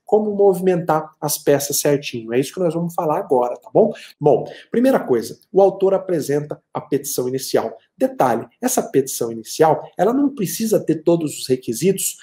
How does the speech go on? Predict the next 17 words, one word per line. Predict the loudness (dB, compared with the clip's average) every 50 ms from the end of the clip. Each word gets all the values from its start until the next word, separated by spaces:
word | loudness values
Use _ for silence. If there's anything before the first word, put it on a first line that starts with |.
| -20 _ -2
lá, | 0 0 0 0 -2 -6 -12 _ _ 0
é, | 2 2 2 2 0 -6 _ 0
previstos | 2 2 4 4 2 2 0 0 -2 -6 -6
pra | -4 -2 0
uma | 0 0 0 0
petição | -2 -4 -4 -4 -4 -2
inicial | -2 -2 -2 -2 -2 -2 -2 0 0
normal. | 0 -2 0 2 2 2 2 2 -2 -6 -16 -18 _
O | -14 -2
que | 0 0
ela | 2 2 0
precisa | -2 -2 -4 -4 -4 -4 -2 0 0 0 0 -2 -4 -6 _
é | 0 0 0 0 -2 -10 _ -18 -4 2
jamais | 4 4 4 4 4 2 4 6 6 6 4
deixar | 4 2 0 0 0 -2 -2 -2
de | -4 -6
constar | -6 -4 -4 -4 -4 -2 0 0 0 0 -2